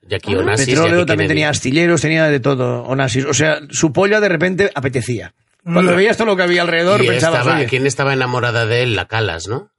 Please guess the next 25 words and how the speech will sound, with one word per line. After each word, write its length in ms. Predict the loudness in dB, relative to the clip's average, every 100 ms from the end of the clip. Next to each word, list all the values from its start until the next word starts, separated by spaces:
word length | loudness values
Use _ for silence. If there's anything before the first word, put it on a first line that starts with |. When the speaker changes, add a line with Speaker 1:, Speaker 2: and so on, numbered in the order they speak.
| _ -14
Speaker 1:
María 300 | -4 -4 -2
Calas 240 | -2 0
Speaker 2:
No. 80 | 0
Speaker 1:
estaba 260 | 0 0
enamorada 460 | 0 0 0 0 0
de 80 | 0
Onassis. 560 | -2 -6 -8 -12 -14 -20
Tenían 340 | _ -2 0 0
una 160 | 0 0
relación 1200 | 0 -2 0 0 2 2 0 -2 -2 -2 -4 -6
carnal, 560 | -6 -2 -2 -2 -6 -12 _ _ _ _ _ _ -20 _
pero 320 | -4 -2 -2
la 80 | -2
Calas 460 | -2 -2 -2 -4 -4
quería 300 | -4 -2 -2
más. 400 | -4 -10 -12 -14
Speaker 3:
Follaban, 500 | -4 0 2 2 -2
follaban 380 | -2 0 0 0
por, 280 | 0 0 0
por 200 | 0 0
Ibiza, 440 | 2 0 2 0 0
en 80 |
todas 120 | 0 0
las 40 | 0
calas. 420 | -2 0 -2 -4